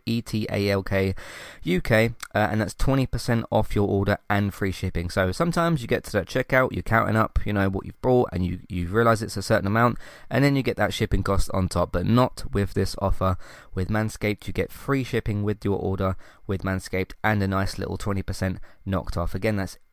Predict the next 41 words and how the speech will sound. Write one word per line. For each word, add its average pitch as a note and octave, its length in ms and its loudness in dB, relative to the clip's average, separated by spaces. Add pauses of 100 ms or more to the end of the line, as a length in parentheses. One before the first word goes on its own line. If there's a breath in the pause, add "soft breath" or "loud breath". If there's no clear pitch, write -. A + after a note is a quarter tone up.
(120)
E C3 140 0
Talk - 320 -2
U G#2+ 80 -2
K, A#2+ 320 0
E A#2 160 -4
T G#2+ 260 -6
A G2 220 -2
L F#2+ 100 -2
K G2 180 -2
U F#2 200 -2
K, B2+ 300 0 (380)
twenty D3+ 220 2
percent A#2 300 -2
off G#2+ 240 0 (320 soft breath)
with A#2 140 0
Manscaped. G#2 720 -4
Go A2+ 140 2
and G#2+ 100 2
check - 180 -4
them G2 120 -2
out. F#2+ 240 0 (140)
They're F#2+ 100 -4
really, G2 240 -2
really F#2+ 180 -2
good. F#2 300 -4 (340 soft breath)
Thank B2+ 220 -2
you - 80 -8
to A2 100 -8
Manscaped A2+ 380 -4
for G#2+ 80 -8
sponsoring G#2 720 -4
Entertainment G#2 420 -2
Talks G#2 180 -8
podcast, E3+ 520 -2 (680 soft breath)
and A2 140 -6
thank B2 200 -2
you C#3 140 -2
very C#3 220 0
much - 340 -6
for E3 480 -4
listening. F2+ 480 -4